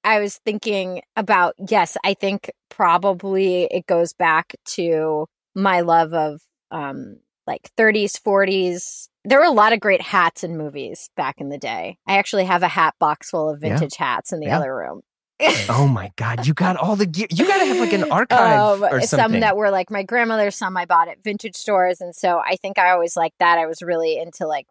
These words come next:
Speaker 1: Rosalind Russell, and she always, I felt like, wore, like, amazing hats in movies.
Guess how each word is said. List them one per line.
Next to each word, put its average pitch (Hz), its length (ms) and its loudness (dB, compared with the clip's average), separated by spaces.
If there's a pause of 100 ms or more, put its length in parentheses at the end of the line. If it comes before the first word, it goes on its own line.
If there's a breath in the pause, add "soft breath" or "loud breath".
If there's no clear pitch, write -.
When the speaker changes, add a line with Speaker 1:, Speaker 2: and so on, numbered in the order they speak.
Speaker 1:
Rosalind 165 520 0
Russell, 175 400 2
and 170 120 -4
she - 140 -2
always, 175 240 0
I 185 100 -2
felt 170 240 0
like, 170 140 -4
wore, 170 320 -2
like, 156 240 -4
amazing 165 360 -6
hats - 600 -4 (380)
in 233 160 0
movies. 285 720 0